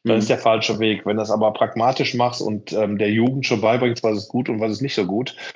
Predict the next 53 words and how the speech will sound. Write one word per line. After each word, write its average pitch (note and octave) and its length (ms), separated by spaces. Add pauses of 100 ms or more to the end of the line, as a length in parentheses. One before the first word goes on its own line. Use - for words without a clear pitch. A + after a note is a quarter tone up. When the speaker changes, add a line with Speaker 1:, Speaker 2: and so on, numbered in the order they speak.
(220)
Speaker 1:
ähm, G#2+ 380
ich G#2+ 100
sag A#2 120
extra - 300
nicht G#2 180
schlecht, A2+ 320
weil A2 160
was A2 120
Schlechtes A#2 360
gibt's - 220
eigentlich F#3 380
nicht, B2+ 260
ja, A2+ 200
weil, G#2+ 320
ähm, G#2 260
das, - 200
du G#2+ 140
musst A2 280
halt G#2 160
nur A#2 120
damit G#2+ 240
richtig A2 320
umgehen, C#3 500
ne? B2+ 340
Und, A2 360
ähm, G#2 340 (460)
ähm, A2 440
wenn A#2 140
du A2+ 80
denen B2 180
das C3 140
beibringst, B2+ 540
dann A2+ 100
hast B2 180
du A2+ 80
halt A#2 140
einen A#2 120
mündigen B2 380
Athleten A2 480
und F#2+ 220
darum A2+ 260
geht's E2+ 240
ja. F2+ 100
Du G2 100
musst A2 260
die G#2 260
Athleten A2 440
mündig A#2 420
machen. - 280
Und G2+ 160
wenn A2+ 140
die A#2+ 100
dann G#2+ 300